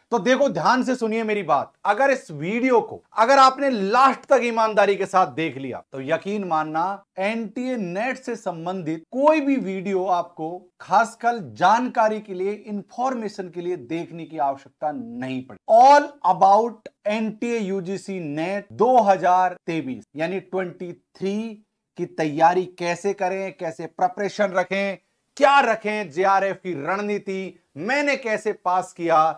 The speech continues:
इन सभी चीजों को आज की इस वीडियो में मैं समझने वाला हूं। तो चलिए,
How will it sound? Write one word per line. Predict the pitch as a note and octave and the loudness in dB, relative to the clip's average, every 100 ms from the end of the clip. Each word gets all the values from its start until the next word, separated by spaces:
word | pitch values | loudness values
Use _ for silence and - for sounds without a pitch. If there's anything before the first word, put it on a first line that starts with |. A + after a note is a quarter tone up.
| - _ - | -10 _ -10
इन | A#3 G#3+ | -8 -8
सभी | G#3 - G#3 G3+ G#3+ | -10 0 0 0 -6
चीजों | F#3 D3+ D#3+ | -8 -6 -6
को | E3+ E3+ - | -6 -10 -6
आज | F3+ A3+ B3 | 2 2 2
की | - F#3+ | -8 -12
इस | - | -10
वीडियो | C#3 D#3 E3 D#3 | -10 -6 -4 -4
में | D3+ | -6
मैं | D3 | -6
समझने | D3 - D#3 C#3 A#2 | -8 -6 -6 -6 -8
वाला | A2 G2+ F#2+ | -12 -12 -14
हूं। | F#2+ | -14
तो | F#2 | -14
चलिए, | - F#3 G#3 | -2 2 4